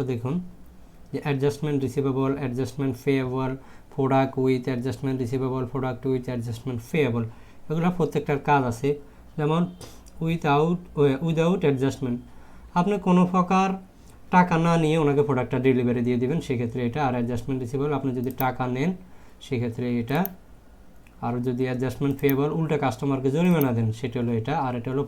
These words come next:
product with adjustment receivable, প্রোডাক্টও দিচ্ছেন, টাকাও নিচ্ছেন, সেক্ষেত্রে হলো এটা। আর product with adjustment payable,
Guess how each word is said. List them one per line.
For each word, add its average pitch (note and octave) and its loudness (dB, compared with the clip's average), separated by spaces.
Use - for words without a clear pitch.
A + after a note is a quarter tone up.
product F3 0
with E3 -6
adjustment C3+ -2
receivable, C#3 -2
প্রোডাক্টও D3+ 4
দিচ্ছেন, G#3 0
টাকাও C3+ 4
নিচ্ছেন, A#2+ -4
সেক্ষেত্রে B2+ -2
হলো C3+ 2
এটা। D3+ 2
আর B2+ 2
product C3 -4
with D3 6
adjustment B2+ -4
payable, C#3+ 0